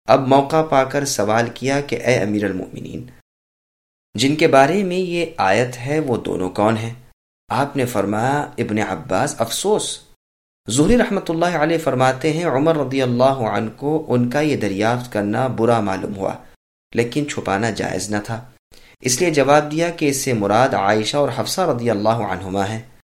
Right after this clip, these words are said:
پھر عمر رضی اللہ عنہ نے واقعہ بیان کرنا شروع کیا کہ ہم قریش تو اپنی عورتوں کو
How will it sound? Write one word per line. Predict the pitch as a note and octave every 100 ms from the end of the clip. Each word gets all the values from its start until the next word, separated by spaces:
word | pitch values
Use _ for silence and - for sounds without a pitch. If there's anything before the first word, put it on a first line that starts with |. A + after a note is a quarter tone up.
| _ _ _ _
پھر | E3 C#3+
عمر | E3+ A3
رضی | G3 F#3
اللہ | F3 F3+
عنہ | F#3+
نے | E3
واقعہ | A2 A2 C#3+ C3
بیان | C3+ C#3
کرنا | C#3 C#3+ C#3+
شروع | - C#3+ C#3
کیا | C#3+ D3+ D#3
کہ | D3+
ہم | B2+ C#3+ C3
قریش | A#2 C3+ D3
تو | - D3+
اپنی | A#2+ B2
عورتوں | - G#2 G2+ C3+ B2
کو | A#2+ B2